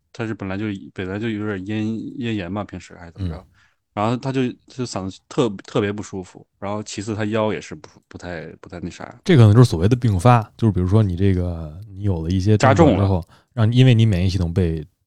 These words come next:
Speaker 2: 就相当于被干了，然后你就是所谓的并发，
Speaker 1: 嗯。
Speaker 2: 你原来的老毛病或者什么的，因为你免疫系统被干了之后，它的这个问题就凸显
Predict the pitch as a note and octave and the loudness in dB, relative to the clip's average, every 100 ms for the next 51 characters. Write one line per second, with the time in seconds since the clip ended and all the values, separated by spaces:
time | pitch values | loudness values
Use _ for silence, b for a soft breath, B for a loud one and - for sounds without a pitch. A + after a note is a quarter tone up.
0 | _ - F2+ F#2+ F#2+ F2 F#2 D2+ - - | _ -4 0 2 2 2 0 -2 -12 -4
1 | F#2 G2 F2 F2 F2+ F2 F#2+ F2 F#2 F2 | 0 0 0 -2 -4 -2 0 2 2 2
2 | G2+ G#2 G2 F2+ F#2 F#2 G2 G2+ G2+ G#2+ | 2 4 2 0 -6 -10 -10 -4 0 2
3 | G#2 F#2 D2+ D#2 G2+ F#2 F#2 E2 D#2+ F2 | 2 0 -4 -4 0 2 0 -2 -8 -8
4 | G2 B2 A2 A2 F2+ E2+ F#2 E2+ F2+ G2+ | 0 2 4 2 0 -2 -2 -2 -2 -2
5 | F2 D#2+ F2+ F2 - G2 F#2 E2+ E2+ E2 | -2 -2 -2 -2 -2 -2 -2 -4 -6 -8
6 | C#2 G2 E2+ F2+ F2 - F#2 | -6 -6 -6 -8 -6 -4 -4